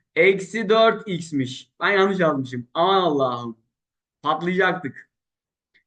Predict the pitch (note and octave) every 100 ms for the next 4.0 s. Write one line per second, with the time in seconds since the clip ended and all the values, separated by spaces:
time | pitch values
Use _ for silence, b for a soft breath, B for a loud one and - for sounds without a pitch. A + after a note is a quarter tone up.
0 | _ _ E3 F#3+ F#3+ - - G#3 G3+ G3
1 | A3 A#3 - _ _ G3+ G3 E3 - -
2 | D#3+ D3+ C#3+ C3 C3+ B2+ B2 A2+ - _
3 | _ _ _ _ D#3+ G#3+ G3 B2 A2